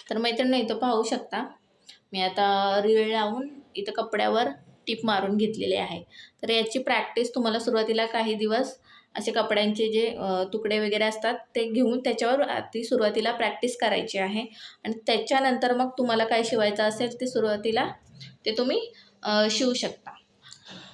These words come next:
तर, अ, मैत्रिणींनो, आता आपण मशीन कशी चालवाय हे तुम्ही शिकलेलं आहे. पण त्याच्या, अ, आधी अजून एक तुम्हाला टिप सांगते की मशीन जेव्हा तुम्ही सुरुवातीला चालवता ना, तेव्हा तुम्ही कटाक्षाने हे टाळा की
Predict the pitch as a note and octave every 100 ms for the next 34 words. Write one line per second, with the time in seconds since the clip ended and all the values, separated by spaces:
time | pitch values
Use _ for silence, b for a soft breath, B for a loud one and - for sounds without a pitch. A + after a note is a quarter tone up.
0 | B A#3 B3 B3+ C4 B3+ A3+ B3 C4+ B3+
1 | A3+ - - _ _ - - F#3+ F#3+ G3+
2 | G#3 A3+ A3+ A#3 A3+ G#3 G#3 A3+ A3 A#3
3 | A#3 B3 A3 A#3 A3+ G#3+ A3 A3+ C4 A3
4 | G#3 G#3+ G#3+ G#3 A#3 - B B B G3+
5 | A3+ B3+ B3+ B3 G#3 G#3 G#3 - G#3 A#3
6 | A3 G#3+ A3 A#3 A#3 B3 A3+ A#3 A#3 A3+
7 | A3 A3+ G3+ G3+ A3+ - - B B B
8 | B B3+ C4 B3+ C4+ C4+ C4 C4 C4+ C#4
9 | B3 A#3+ B3 B3 A#3+ A3+ A#3 A3+ F#3 F#3+
10 | A3+ - - A3 A#3+ A#3+ A#3 A#3 A#3+ A#3+
11 | B3+ D4+ C4+ C#4 B3 B3 G#3+ G3+ G3+ C4+